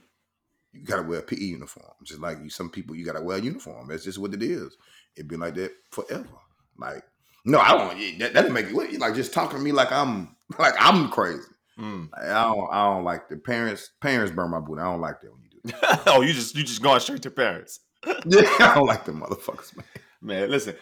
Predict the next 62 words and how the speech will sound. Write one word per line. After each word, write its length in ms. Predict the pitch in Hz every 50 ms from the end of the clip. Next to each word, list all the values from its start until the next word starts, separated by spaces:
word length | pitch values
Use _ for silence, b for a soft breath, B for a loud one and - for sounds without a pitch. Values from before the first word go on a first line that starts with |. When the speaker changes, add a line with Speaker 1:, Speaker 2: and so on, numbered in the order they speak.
| -
Speaker 2:
I 120 | - 170 208
got 180 | 247 214 170
a 60 | 147 135
specific 640 | 143 151 131 120 - 151 143 - - 135 117 - - _ _ _ _ -
two 180 | - 156 120
instances 480 | 117 120 117 117 110 98 87 98 90 80
that 140 | 82 87 82
didn't 140 | 85 82 85
happen, 280 | 80 76 - - 85
man. 160 | 90 104 107 110
The 60 | 120
first 240 | - 151 147 143 147
one, 80 | 135 120
I 80 | 113
was, 180 | 110 107 104 - b b b b b b b b b _ -
I, 100 | 117 117
my 240 | 117 113 113 123 120
little 200 | 123 123 117 123
team, 340 | - 143 127 123 120 120 120
you 80 | 120
know, 80 | 117 117
they 80 | 117
got 60 | 117 113
a 60 | 110 110
little 240 | - - 107 101 95
softball 240 | 95 98 95 98 95
tournament 280 | - 98 95 95 90 90
this 120 | 82 -
weekend. 360 | 95 90 87 - 85 82 80 _ _ _ _ _ _ _ _ _ _ _ _ _ - - - -
So 120 | - 170
we 80 | 170 175
signed 260 | - 202 175 156 151
up 80 | 147
for 80 | - 147
the 60 | 123
softball 440 | 123 - 160 143 135 131 123 123 120
tournament. 300 | - 131 120 113 113 113
We 80 | 113 123
hit 140 | 139 139 127
up 120 | 123 104
the 80 | 110 101
people 440 | - 147 131 127 - 107 101 95 b b b b b b b b -
who, 260 | - 131 120 107 -
um, 500 | 113 117 110 104 98 92 92 90 87 85 _ _ _ _ _ _ _
who, 120 | - 131 123
like, 180 | 113 107 98
running 340 | 98 110 151 185 196 160 123
it, 140 | 113 117 117 -
and 120 | 117 113
we 60 | 113 113
like, 160 | 117 107 101
"Hey, 140 | 120 147 135
man, 180 | 110 113 113 101
the 60 | 92
Speaker 1:
Mm-hmm. 40 | 90
Speaker 2:
tournament's 260 | 147 147 120 104 92 -
Saturday, 380 | - 156 147 101 87 90 87
dog. 240 | 85 90 90 101 104
We 80 | 107 123
need 120 | 135 120
to 80 | 110 104
know, 260 | 101 104 101 98 98